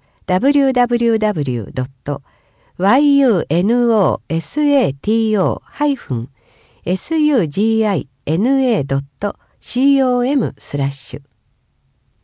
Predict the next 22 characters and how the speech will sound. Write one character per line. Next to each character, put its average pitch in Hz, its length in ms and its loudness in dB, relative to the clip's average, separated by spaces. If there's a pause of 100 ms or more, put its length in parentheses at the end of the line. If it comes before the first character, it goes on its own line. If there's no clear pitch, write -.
(520)
宿 - 280 -6
泊 302 260 -2
料 285 160 2
金 139 280 -2
な 131 140 -2
ど、 127 160 -8 (640)
平 240 220 0
日 220 500 -6 (240)
大 151 100 0
人、 202 400 -4 (440)
区 320 160 -2
民 269 240 4
は 135 160 0
七 185 300 0
千 285 300 -2
九 233 220 -2
百 135 260 -6
八 135 320 -6
十 285 240 -2
円 127 180 -2
か - 160 -10
ら、 - 120 -14